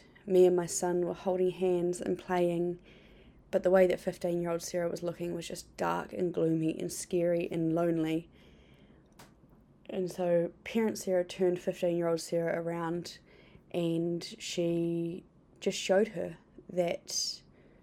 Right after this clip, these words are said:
it gets better. And so I just left her there,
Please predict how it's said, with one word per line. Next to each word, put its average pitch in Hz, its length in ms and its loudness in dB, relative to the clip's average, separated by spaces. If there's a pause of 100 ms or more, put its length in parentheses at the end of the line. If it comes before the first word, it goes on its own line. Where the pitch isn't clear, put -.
(640)
it 240 100 0
gets - 220 0
better. - 300 -8 (360)
And 185 300 0
so 175 360 -2
I 190 100 -6
just 247 200 -2
left 269 220 -4
her 294 160 -2
there, 180 300 2